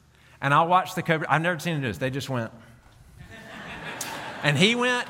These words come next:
and we just all filed in behind him and got on the court.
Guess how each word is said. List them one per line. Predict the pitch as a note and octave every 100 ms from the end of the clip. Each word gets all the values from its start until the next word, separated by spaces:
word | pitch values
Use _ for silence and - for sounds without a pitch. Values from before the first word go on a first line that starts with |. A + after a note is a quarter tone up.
| -
and | C#3+
we | D3 F#3
just | F3+ -
all | D3+ E3+ D#3+
filed | F3 E3 E3
in | E3 E3
behind | C#3+ D#3 E3
him | E3+ C#3
and | B2+
got | C3 C#3
on | C3+
the | C3+
court. | A#2 F#2+ F2+ -